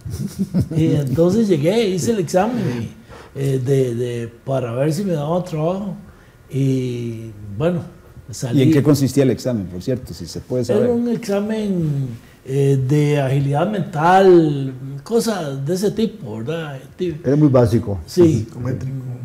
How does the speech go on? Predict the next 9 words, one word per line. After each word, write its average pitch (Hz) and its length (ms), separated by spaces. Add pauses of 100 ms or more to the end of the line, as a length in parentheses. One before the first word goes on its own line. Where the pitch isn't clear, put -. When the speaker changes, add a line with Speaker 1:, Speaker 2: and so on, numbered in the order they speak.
(420)
Speaker 2:
Eh, 139 220
mental, 160 720
de, 131 500
en 131 80
ese 160 160
tiempo 160 380
de 147 80
redacción, 147 1120
de, 120 720